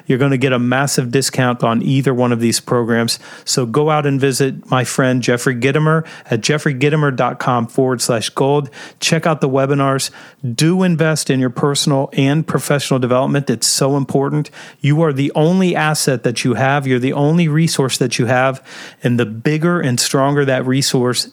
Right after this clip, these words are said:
and asset is for you, the more success you're gonna have. Go check it out.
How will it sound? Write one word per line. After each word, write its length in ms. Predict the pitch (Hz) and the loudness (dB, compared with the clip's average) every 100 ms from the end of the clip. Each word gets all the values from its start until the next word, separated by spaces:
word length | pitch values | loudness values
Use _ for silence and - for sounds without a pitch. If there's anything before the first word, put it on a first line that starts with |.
| - | -4
and 160 | 117 | -2
asset 540 | 135 131 123 - 123 139 | 0 0 0 0 -2 0
is 200 | 135 135 | 0 0
for 160 | - | -2
you, 320 | 143 135 139 139 - - - | 0 0 0 -4 -12 -18 -8
the 100 | - | -2
more 240 | 127 131 139 | 0 2 0
success 540 | - 139 - 131 - | -2 -2 0 -2 0
you're 80 | 123 | 0
gonna 180 | 113 110 | 0 0
have. 360 | 113 101 98 - - - - | 0 -2 -4 -12 -20 -16 -4
Go 160 | 147 | -2
check 280 | 151 170 156 | 0 -2 0
it 100 | 147 | 0
out. 340 | 139 135 - | 2 0 -4